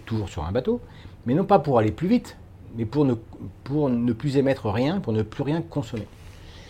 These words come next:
Et la course au large, en fait, a toujours utilisé les éoliennes, les panneaux solaires, les hydroliennes. Euh, on utilise des piles à combustible au méthanol depuis très longtemps. Euh,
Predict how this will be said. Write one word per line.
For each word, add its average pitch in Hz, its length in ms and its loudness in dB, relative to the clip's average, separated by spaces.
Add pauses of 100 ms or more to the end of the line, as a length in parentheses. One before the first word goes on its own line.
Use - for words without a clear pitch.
(220)
Et 101 40 -4
la 117 80 2
course 208 260 0
au 147 60 6
large, 165 220 4
en 131 60 -2
fait, - 300 -4
a - 100 -4
toujours 185 260 2
utilisé 117 340 2
les 104 200 4
éoliennes, 104 400 2
les 98 80 0
panneaux 98 300 -2
solaires, 98 560 -2
les 95 260 -2
hydroliennes. 98 640 -2
Euh, 90 120 -2 (400)
on 104 80 0
utilise 107 320 0
des 101 80 -2
piles 110 160 0
à 101 40 0
combustible 101 480 -2
au - 40 0
méthanol 101 320 0 (240)
depuis 101 180 -8
très - 140 -6
longtemps. 147 280 -2 (200)
Euh, 98 480 -4